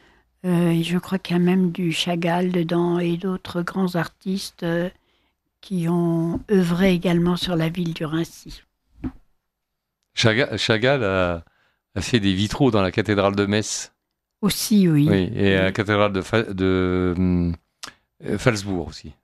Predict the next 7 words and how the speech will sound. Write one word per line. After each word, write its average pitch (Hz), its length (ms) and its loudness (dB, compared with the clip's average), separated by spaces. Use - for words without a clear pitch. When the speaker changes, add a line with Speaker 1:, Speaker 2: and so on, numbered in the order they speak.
Speaker 2:
il 95 40 -6
me 87 60 -2
semble. 87 260 -10
Phal-, 101 360 0
Phalsbourg, 85 540 -2
oui. 80 60 -10
Oui. 92 60 -14